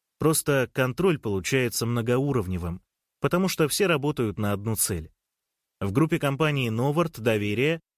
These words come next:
один из базовых принципов. Оно встроено в Д Н К нашей организации.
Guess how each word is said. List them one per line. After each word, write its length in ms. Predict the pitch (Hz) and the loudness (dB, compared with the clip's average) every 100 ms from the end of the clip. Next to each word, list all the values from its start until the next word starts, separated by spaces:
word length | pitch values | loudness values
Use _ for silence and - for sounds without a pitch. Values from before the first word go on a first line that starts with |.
| _ | _
один 300 | 120 127 214 | -2 2 2
из 120 | 165 | 0
базовых 540 | 101 131 165 175 160 - | 0 0 2 2 0 -2
принципов. 720 | 131 151 160 107 90 - _ _ _ _ _ _ | -2 0 0 -4 -6 -14 _ _ _ _ _ _
Оно 220 | 107 170 | 2 2
встроено 560 | 165 - 175 180 165 151 | 2 2 4 4 4 0
в 80 | 110 | 2
Д 220 | 131 139 | 2 2
Н 140 | 135 | 0
К 180 | 165 170 | 0 2
нашей 300 | 147 - 135 | 2 2 0
организации. 800 | 117 127 127 135 151 - 87 - | 0 0 0 0 0 -2 -6 -10